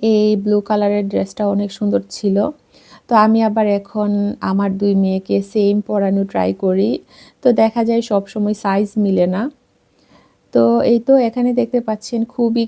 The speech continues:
কিউট একটা ড্রেস, আর টি শার্টগুলো অনেক সুন্দর ছিল। আর এখানে দেখতে পাচ্ছেন ব্যাগও আছে কয়েকটা। তো অনেকেই ওয়েট করে, আহ, নেক্সট ডে কখন সেল দিবে, but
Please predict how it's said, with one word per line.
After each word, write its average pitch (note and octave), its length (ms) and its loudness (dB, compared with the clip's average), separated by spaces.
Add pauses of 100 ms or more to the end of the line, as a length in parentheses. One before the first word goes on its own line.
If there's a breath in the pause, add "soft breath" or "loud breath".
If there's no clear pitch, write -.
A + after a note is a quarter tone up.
কিউট A3+ 300 0
একটা A3+ 260 0
ড্রেস, G3+ 600 0 (520)
আর F#3+ 460 0 (100)
টি G#3+ 100 0
শার্টগুলো G#3+ 540 0
অনেক G3+ 200 0
সুন্দর G3+ 360 -2
ছিল। G3+ 240 -4
আর G3+ 360 -2
এখানে G3+ 320 -4
দেখতে G3+ 240 -6
পাচ্ছেন G3+ 400 -4
ব্যাগও G3 320 2
আছে G3 300 -4
কয়েকটা। F#3 540 -4 (680 loud breath)
তো A#3+ 120 4 (500)
অনেকেই A3 460 0
ওয়েট G#3 340 0
করে, G#3 600 0
আহ, F#3+ 340 -2
নেক্সট F#3+ 360 -2
ডে G3+ 120 -4
কখন G3+ 320 -2
সেল G3 440 0
দিবে, G3+ 440 0 (240)
but G3 200 -4